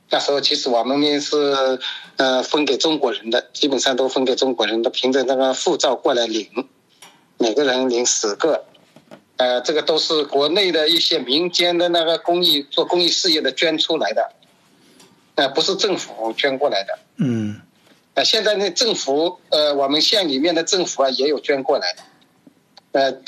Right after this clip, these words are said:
Speaker 1: 就说这个老外啊，现在看到好像我们中国人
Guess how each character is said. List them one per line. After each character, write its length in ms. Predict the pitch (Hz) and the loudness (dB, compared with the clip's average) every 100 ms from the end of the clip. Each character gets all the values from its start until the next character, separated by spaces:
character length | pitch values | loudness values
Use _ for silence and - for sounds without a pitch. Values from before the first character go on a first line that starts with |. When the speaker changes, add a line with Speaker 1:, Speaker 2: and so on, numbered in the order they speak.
| - | -2
Speaker 1:
就 140 | 180 | 0
说 220 | 175 175 | 2 2
这 100 | 170 | 2
个 140 | 180 165 | 2 2
老 160 | 127 | 2
外 180 | 123 170 | 2 2
啊， 180 | 156 123 | 2 0
现 240 | - - 160 | 0 0 0
在 80 | 165 | 0
看 180 | 190 | 0
到 100 | 160 | 0
好 140 | 143 127 | 0 0
像 180 | 180 160 | 2 2
我 120 | 135 | 0
们 100 | 151 | 0
中 180 | 185 170 | 0 0
国 140 | 135 | 0
人 380 | 139 156 160 | 2 0 0